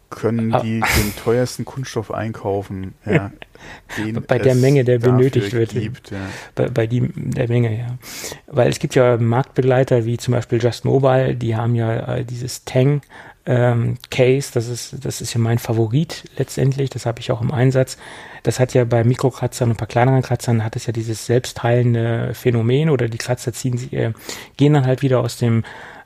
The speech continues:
Speaker 2: äh, nach einiger Zeit aus dem Case raus und das funktioniert auch ganz gut.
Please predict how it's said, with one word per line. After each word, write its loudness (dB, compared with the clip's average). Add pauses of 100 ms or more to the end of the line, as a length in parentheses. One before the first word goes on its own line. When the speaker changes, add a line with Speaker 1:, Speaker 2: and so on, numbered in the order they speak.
Speaker 2:
äh, 2
nach 0
einiger 0
Zeit -2
aus -4
dem 0 (160)
Case 0
raus 0
und 0
das 0
funktioniert 2
auch 0
ganz -2
gut. -4